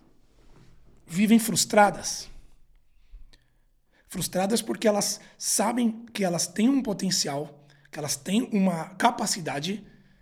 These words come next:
só que esse potencial tá bloqueado. Esse potencial tá travado. Esse potencial não está sendo utilizado. Então, as pessoas caem num, num loop, num ciclo, em que elas acreditam que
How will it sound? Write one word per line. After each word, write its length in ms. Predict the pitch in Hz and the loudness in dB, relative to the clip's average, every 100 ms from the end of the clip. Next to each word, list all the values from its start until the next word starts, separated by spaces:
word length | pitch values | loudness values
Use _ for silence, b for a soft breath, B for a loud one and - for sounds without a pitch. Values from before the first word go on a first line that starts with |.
| b b | b b
só 160 | - | -4
que 120 | - | 0
esse 100 | 196 | 0
potencial 400 | - 214 196 - | -2 -2 0 0
tá 80 | 196 | 0
bloqueado. 460 | 202 220 - - - _ _ _ _ _ _ _ _ _ _ _ _ - | -2 -4 -8 -12 -14 _ _ _ _ _ _ _ _ _ _ _ _ -12
Esse 120 | 160 - | -6 -6
potencial 440 | 180 196 185 185 | -4 -2 -2 -2
tá 100 | 196 | -4
travado. 420 | 190 143 127 - - - _ _ _ _ _ _ _ _ _ - | -6 -8 -12 -18 -20 -20 _ _ _ _ _ _ _ _ _ -8
Esse 120 | - | -6
potencial 640 | - 208 190 - 190 220 220 B B B _ _ _ _ | -4 -2 0 2 0 0 -8 B B B _ _ _ _
não 220 | 190 220 | 2 4
está 200 | 254 - | 4 2
sendo 280 | 220 220 214 | 0 2 0
utilizado. 560 | 214 214 180 135 120 - _ _ _ _ _ _ B B B | 0 -2 -4 -6 -10 -20 _ _ _ _ _ _ B B B
Então, 240 | 185 233 - B B | -2 -2 -2 B B
as 120 | - | -8
pessoas 360 | - - 240 - | -2 0 2 2
caem 380 | - 233 277 254 | 2 0 2 2
num, 380 | 220 208 202 202 | 4 4 0 0
num 300 | 190 185 175 | 0 2 2
loop, 420 | 170 208 - 285 - - - | 0 0 0 -4 -4 -14 -4
num 180 | 190 | 0
ciclo, 680 | 190 - - 175 - 294 302 B B B | 2 2 0 0 2 2 2 B B B
em 120 | - | -4
que 160 | 196 226 | -2 2
elas 200 | 196 185 | 2 4
acreditam 560 | 233 277 202 190 226 254 | 0 -2 -2 -4 -2 -6
que 440 | 254 226 220 - | -2 -4 -6 -14